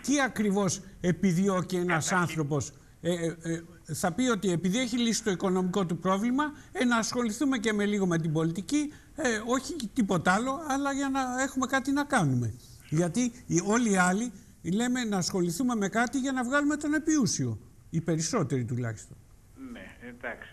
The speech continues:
Speaker 2: αυτή είναι μια άλλη, ε, άλλη οπτική γωνία. Εν πάση περιπτώσει, εγώ περισσότερο θέλω να σχολιάσω την,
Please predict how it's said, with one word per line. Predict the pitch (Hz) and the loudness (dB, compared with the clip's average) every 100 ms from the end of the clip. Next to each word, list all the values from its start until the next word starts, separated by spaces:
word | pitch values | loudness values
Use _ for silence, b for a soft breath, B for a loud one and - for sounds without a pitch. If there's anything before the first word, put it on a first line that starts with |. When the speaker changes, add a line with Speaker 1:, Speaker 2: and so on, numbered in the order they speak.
| 107 | -18
Speaker 2:
αυτή | 107 156 | -16 -16
είναι | 143 139 | -14 -12
μια | 139 127 | -8 -8
άλλη, | 120 - - 123 | -8 -12 -14 -14
ε, | 120 143 | -6 -2
άλλη | 143 131 | -2 -4
οπτική | 123 - 117 120 | -8 -12 -16 -14
γωνία. | 117 113 110 107 - B B B B B | -14 -14 -14 -14 -16 B B B B B
Εν | - 135 | -10 -4
πάση | 180 202 | -2 -2
περιπτώσει, | 240 190 175 | -6 -8 -6
εγώ | 180 | -6
περισσότερο | 202 185 196 208 | -4 -6 -4 -2
θέλω | 208 208 202 | -2 -2 -2
να | 175 | -4
σχολιάσω | - 160 147 156 175 185 | -4 -2 0 0 -2 -8
την, | 185 | -8